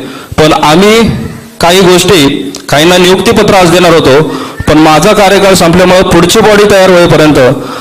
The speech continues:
आपण ते नियुक्तीपत्र टाळलं आणि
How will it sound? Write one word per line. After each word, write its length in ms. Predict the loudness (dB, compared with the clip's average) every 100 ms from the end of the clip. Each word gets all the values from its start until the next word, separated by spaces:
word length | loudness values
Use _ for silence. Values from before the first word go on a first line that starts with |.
| -4
आपण 520 | -2 0 0 2 2 0 -2 -6 -10 -10 -2
ते 60 | 0
नियुक्तीपत्र 880 | 2 0 0 0 0 2 2 0 -2 -2
टाळलं 440 | 0 2 2 0 -2 -8 -12 -14 -4
आणि 360 | -2 0 2